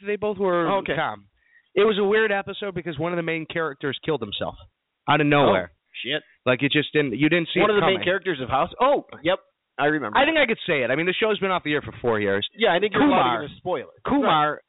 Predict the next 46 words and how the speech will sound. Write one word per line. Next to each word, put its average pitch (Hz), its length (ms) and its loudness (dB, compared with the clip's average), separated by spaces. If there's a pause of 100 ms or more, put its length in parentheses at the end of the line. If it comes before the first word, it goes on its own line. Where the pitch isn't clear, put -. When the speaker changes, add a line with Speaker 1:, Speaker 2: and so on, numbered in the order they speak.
Speaker 2:
Right. 196 80 0
Speaker 1:
out 226 80 0
of 214 80 -4
nowhere, 185 360 2
just 147 220 -12
blows 147 320 -2
his 127 100 -6
head 127 200 2
off. 92 260 0
Speaker 2:
Well, 185 60 -2
didn't 208 240 0
he 427 100 4 (120)
get 277 100 0 (160)
some 220 100 0
kind 220 160 2
of 202 60 -2
a 190 80 0
position 160 480 -2
with 147 220 2 (100)
the 131 180 -2
White 113 220 0
House? 143 140 0
Speaker 1:
He 175 80 4
did. 135 260 2
He 123 100 -6
took 180 160 -2
a 170 60 -2
job 160 240 2
with 151 80 -2
the 147 80 -4
White 139 200 -2
House 127 200 -2
and 160 80 -2
Speaker 2:
And 170 80 -2
they 165 40 2
Speaker 1:
left - 120 -8
the - 60 -6 (100)
Speaker 2:
killed 196 160 2
Speaker 1:
show. 202 60 -2
Speaker 2:
him 156 60 -6
off 156 220 0
and 151 100 -10
had 143 200 -4 (400)
Speaker 1:
That 175 180 2
Speaker 2:
suicide - 0 -
Speaker 1:
House, 208 240 2